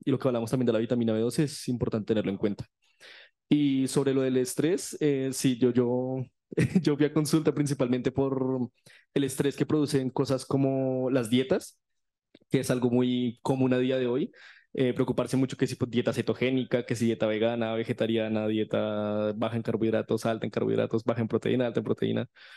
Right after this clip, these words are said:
Mm, y lo que aprendí fue que, mm, bueno, primero dormir bien, <laughs> de dormir bien hace que uno pueda pensar mejor,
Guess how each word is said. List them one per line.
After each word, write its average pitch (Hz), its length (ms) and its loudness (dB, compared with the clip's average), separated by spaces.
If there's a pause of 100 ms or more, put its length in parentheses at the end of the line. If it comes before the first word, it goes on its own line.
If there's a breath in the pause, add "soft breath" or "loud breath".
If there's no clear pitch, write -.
(380 loud breath)
Mm, 143 480 4 (100)
y 165 80 4
lo 151 80 4
que 151 80 0
aprendí 135 320 2
fue 147 260 2
que, 147 360 0
mm, 143 240 0 (140)
bueno, 131 200 0
primero 120 240 2
dormir 131 260 0
bien, 117 280 0
<laughs> - 280 -2 (420 loud breath)
de 127 260 -2
dormir 123 260 0
bien 123 180 2
hace 143 240 0
que 131 120 -2
uno 123 160 0
pueda 127 240 0
pensar 131 300 -2
mejor, 135 380 -2